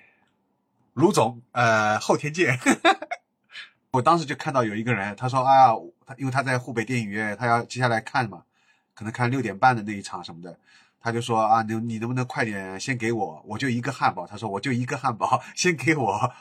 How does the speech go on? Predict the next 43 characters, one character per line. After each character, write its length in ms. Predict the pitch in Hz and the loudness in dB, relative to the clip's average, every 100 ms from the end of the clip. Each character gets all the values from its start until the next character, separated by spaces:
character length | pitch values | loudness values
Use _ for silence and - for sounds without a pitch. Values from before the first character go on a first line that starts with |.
| - | 0
我 80 | 131 | 2
要 80 | |
去 100 | 151 | 2
看 220 | 139 160 156 | -2 -4 -2
电 120 | 156 | -4
影 100 | 90 | -4
了。” 160 | 95 101 - 180 240 | -6 -6 -8 -4 -2
<laughs> 80 | 254 | 0
然 160 | 127 135 | 2 4
后 140 | 165 | 4
死 200 | - 123 | 2 -4
活 240 | 113 147 160 | 2 4 4
人 160 | 123 | 2
家 100 | 143 | 0
找 160 | 127 90 | 0 -4
不 80 | 113 | 2
到 140 | 139 | 2
那 120 | 117 | 2
个， 80 | 110 127 | -2 -6
那 80 | |
个 100 | 123 | -6
汉 220 | 117 120 95 | -2 -2 -4
堡。 320 | 76 - - _ - - _ _ | -12 -14 -20 _ -20 -20 _ _
当 260 | 185 190 | 2 4
时 360 | 180 127 135 156 | -2 -2 2 0
在 220 | - 151 | 2 0
麦 180 | 156 151 | 2 2
当 180 | 139 147 | 2 4
劳 140 | 113 | 2
前 240 | 117 113 117 | 2 -4 -2
面 140 | 127 | -2
有 120 | 110 | -2
三 440 | 104 - 180 226 226 | -4 2 2 2 -2
个 120 | 156 | -4
人 180 | 98 85 | -4 -8
啊， 220 | 90 - _ - | -12 -12 _ -12
一 120 | 170 | -6
个 120 | 208 | -4
男 240 | 131 113 | 4 4
的 120 | 143 143 | 4 -2
是 140 | 123 | -2
经 240 | 127 151 | -10 -8
理， 240 | 120 78 | -8 -10